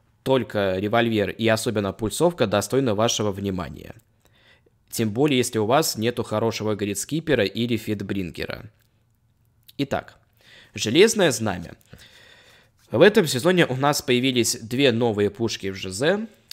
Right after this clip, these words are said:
А, это адаптивная пульсовка во второй слот, солярная, и трёхберстовый сайдарм в первый слот. Пульсовка неплохая по перкам, но у неё есть проблема с прицелом. Э, я не буду говорить, в чём проблема, потому что если я это скажу,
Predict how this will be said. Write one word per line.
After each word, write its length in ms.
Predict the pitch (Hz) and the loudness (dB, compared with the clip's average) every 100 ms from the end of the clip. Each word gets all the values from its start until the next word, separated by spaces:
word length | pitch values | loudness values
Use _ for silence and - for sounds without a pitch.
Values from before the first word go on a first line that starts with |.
| - | -8
А, 160 | 104 101 | -4 0
это 260 | 131 131 | 0 0
адаптивная 760 | 110 107 104 117 135 113 101 98 | -2 0 0 -2 -2 -2 -2 -4
пульсовка 400 | 110 107 107 104 | -4 -4 -4 -4
во 40 | |
второй 280 | 98 110 98 | -6 -4 -6
слот, 380 | - 156 196 - | -4 -2 -2 -6
солярная, 720 | - - 127 127 113 110 107 104 | -8 -4 2 2 2 -2 -2 -4
и 480 | - 123 165 165 170 - _ | -4 -4 0 0 -4 -20 _
трёхберстовый 680 | 123 107 101 104 - 139 147 | -2 -2 -2 -6 -4 -2 -2
сайдарм 500 | - 107 98 110 110 | -2 -2 0 0 -2
в 100 | - | -8
первый 300 | 104 101 98 | -6 -4 -4
слот. 420 | - - 85 - _ _ - _ _ - | -6 -8 -10 -12 _ _ -20 _ _ -2
Пульсовка 480 | 123 - 175 - 117 | 0 2 0 0 -2
неплохая 520 | 110 127 131 131 113 | -2 -2 -2 0 0
по 140 | - | 0
перкам, 720 | 104 160 202 202 101 95 95 101 _ | -2 0 0 0 -4 -4 -12 -16 _
но 340 | 113 113 123 | -6 0 0
у 140 | 123 120 | 0 -2
неё 300 | 120 120 170 | -2 0 0
есть 340 | 120 131 - | 2 -2 -4
проблема 400 | - 104 104 127 | -4 -2 0 0
с 100 | 110 | -2
прицелом. 720 | - 113 113 - 107 82 85 110 - _ - - - _ | -4 -6 -6 -4 -2 -4 -10 -16 -20 _ -20 -20 -20 _
Э, 200 | - 104 | -4 0
я 140 | 107 139 | 2 2
не 80 | |
буду 300 | 160 165 120 | 2 0 0
говорить, 260 | 104 127 127 | 0 2 2
в 40 | |
чём 120 | - 104 | 0 -2
проблема, 680 | 123 135 226 208 117 95 | -2 2 2 2 -2 -4
потому 320 | 95 - 127 135 | -4 -2 -2 -2
что 120 | 120 | -2
если 240 | 117 127 | 0 0
я 160 | 117 117 | 2 0
это 160 | 110 | 0
скажу, 500 | 107 - 107 156 233 | -6 -4 -2 0 -2